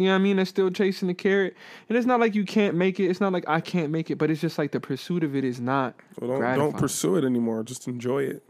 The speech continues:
Speaker 1: Just enjoy making music,
Speaker 2: I feel
Speaker 1: but,
Speaker 2: like,
Speaker 1: and that's what
Speaker 2: I
Speaker 1: I
Speaker 2: feel like
Speaker 1: said.
Speaker 2: the more that you pursue it, you need a goal. Not a goal, but you need to meet a goal. And you need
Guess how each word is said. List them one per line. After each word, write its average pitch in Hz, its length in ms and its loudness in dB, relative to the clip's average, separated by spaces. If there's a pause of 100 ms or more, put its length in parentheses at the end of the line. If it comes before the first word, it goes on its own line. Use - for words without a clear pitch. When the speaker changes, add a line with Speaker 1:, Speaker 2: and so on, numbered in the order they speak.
(300)
Speaker 1:
Just 190 160 -2
enjoy 190 260 4
making 175 280 4
music, 180 220 4
Speaker 2:
I - 20 -4
feel 165 100 6
Speaker 1:
but, - 40 8
Speaker 2:
like, 156 80 6
Speaker 1:
and 139 40 4
that's 160 160 2
what 160 100 2
Speaker 2:
I 160 100 6
Speaker 1:
I - 20 4
Speaker 2:
feel 160 100 4
like 156 80 4
Speaker 1:
said. - 80 0
Speaker 2:
the 143 80 2
more 147 360 2
that 135 160 2
you 127 280 0
pursue 139 520 -2
it, 123 200 0 (140)
you 123 280 0
need 127 520 0 (100)
a 120 100 0
goal. 120 540 0
Not 135 240 0
a 127 60 0
goal, 123 240 2
but - 160 -12
you 131 80 -2
need 123 140 0
to 113 40 0
meet 131 220 0
a 123 40 -4
goal. 113 360 -2 (420)
And 120 140 0
you 123 120 2
need 127 440 0